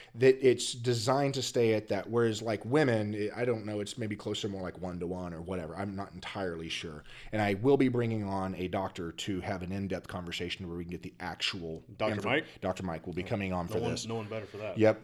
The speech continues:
Speaker 1: We be talking about him with, uh, be talking about this with him. So, but there are things that are called xenoestrogens. And what xenoestrogens are, are they are found in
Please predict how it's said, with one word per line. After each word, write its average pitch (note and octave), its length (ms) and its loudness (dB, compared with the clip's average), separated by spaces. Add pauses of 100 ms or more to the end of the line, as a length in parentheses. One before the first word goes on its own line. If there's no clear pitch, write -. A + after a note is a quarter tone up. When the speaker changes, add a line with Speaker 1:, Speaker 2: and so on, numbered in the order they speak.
(120)
Speaker 1:
We A2+ 140 2
be A2+ 160 -2
talking A#2 300 0
about G#2 260 2
him A2 140 0
with, - 260 -8
uh, F#2 220 -4 (260)
be A2+ 80 -4
talking A#2+ 260 0
about G2 120 -4
this F#2+ 120 -2
with F#2 120 -8
him. F2 260 -4 (600)
So, A2 340 6 (480)
but C3 320 6 (1040)
there C#3 260 8
are E3+ 140 6
things C3+ 560 -2 (240)
that A#2 280 6
are A2+ 140 -2
called A2 640 4 (280)
xenoestrogens. G#2+ 1300 -2 (460)
And G#2+ 100 -2
what A2 100 -2
xenoestrogens B2+ 920 4
are, A2 340 2
are G#2 60 -4
they A#2+ 140 4
are B2+ 120 4
found A#2+ 340 2
in G2+ 280 -4